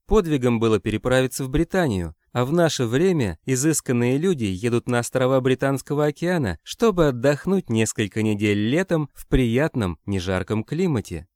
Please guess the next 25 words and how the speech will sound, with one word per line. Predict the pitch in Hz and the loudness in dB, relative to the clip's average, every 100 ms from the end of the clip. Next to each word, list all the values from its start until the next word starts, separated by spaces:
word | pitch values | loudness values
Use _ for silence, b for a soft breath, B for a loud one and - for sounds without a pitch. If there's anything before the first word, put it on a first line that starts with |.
| _ _ _ _ _ _ _ _ - | _ _ _ _ _ _ _ _ 0
Пир | 208 151 92 | 2 2 0
хотел | - 120 107 110 110 | -8 -6 -2 0 -2
испугать | - 123 123 143 | -2 -4 -2 -2
бедного | 117 143 139 147 143 | 0 0 2 0 0
Фабриция | - 127 135 180 170 - 95 | 0 0 2 0 -2 -2 -2
невиданным | 98 160 190 160 143 123 | -2 -2 0 2 2 2
зрелищем | 107 117 113 104 - 104 | 0 0 0 -2 -4 -6
слона, | - - 131 151 104 80 - _ - | -6 -6 -4 -2 -4 -6 -10 _ -6
а | 117 | -4
теперь | - 190 175 135 | -4 2 2 2
всякий | - 220 196 165 | -2 -2 2 2
желающий | 139 175 208 127 - 104 | 2 2 2 0 -2 -4
за | 90 107 | -2 0
несколько | 117 113 - 104 110 | 0 0 -2 -6 -2
медных | 107 113 98 101 - | 0 0 0 -4 -4
монет | 127 185 196 - - | -4 -2 -2 -4 -6
может | 185 190 160 - | 0 2 2 0
кататься | 160 160 151 143 | 0 2 0 0
на | 139 | 0
слонах, | 131 147 160 208 196 - | 0 -2 0 -2 -6 -8
содержимых | 151 147 143 151 165 160 - | -2 0 2 2 2 0 2
при | 190 | 4
любом | 175 139 139 123 | 4 4 4 4
большом | 123 - 117 | 4 2 -2
амфитеатре. | 110 101 113 110 101 95 92 95 | 0 -2 -2 0 0 0 -4 -8